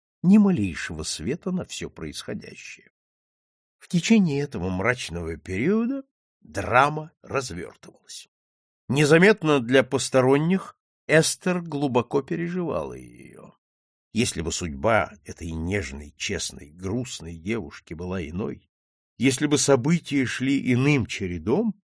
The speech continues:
пожалуй, всё сложилось бы иначе, и Эстер никогда не бежала бы, но события последних четырёх дней грубо разрушили её мечты. Первое разочарование наступило тогда,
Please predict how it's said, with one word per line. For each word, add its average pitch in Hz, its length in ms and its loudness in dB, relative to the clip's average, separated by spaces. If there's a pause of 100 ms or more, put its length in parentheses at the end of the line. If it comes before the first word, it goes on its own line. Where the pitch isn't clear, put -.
(120)
пожалуй, 110 460 -2
всё - 200 -10
сложилось 185 540 -4
бы 220 180 -2
иначе, 262 680 -4 (220)
и 98 60 2
Эстер 147 480 4
никогда 180 460 0
не 196 160 4
бежала 190 560 0
бы, 82 200 -6 (220)
но 131 360 6
события 117 800 -4
последних 95 760 -6
четырёх 78 600 -8
дней 117 380 -4 (800)
грубо 139 480 -4
разрушили 98 840 -10 (100)
её 80 360 -8
мечты. - 600 -12 (1300)
Первое 190 500 6
разочарование 170 880 4
наступило 160 680 -2
тогда, 135 560 0